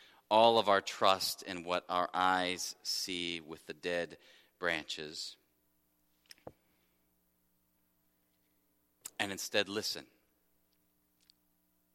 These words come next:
Listen to the water moving. Listen for the water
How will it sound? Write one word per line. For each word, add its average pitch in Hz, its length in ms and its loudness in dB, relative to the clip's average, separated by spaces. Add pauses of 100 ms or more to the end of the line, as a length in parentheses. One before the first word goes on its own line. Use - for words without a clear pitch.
(1600)
Listen 90 680 -2 (800)
to - 120 -18
the 82 80 -12
water 78 560 -6 (960)
moving. 82 460 -14 (1300)
Listen 98 560 -2
for - 220 -14
the 90 100 -6
water 80 800 -2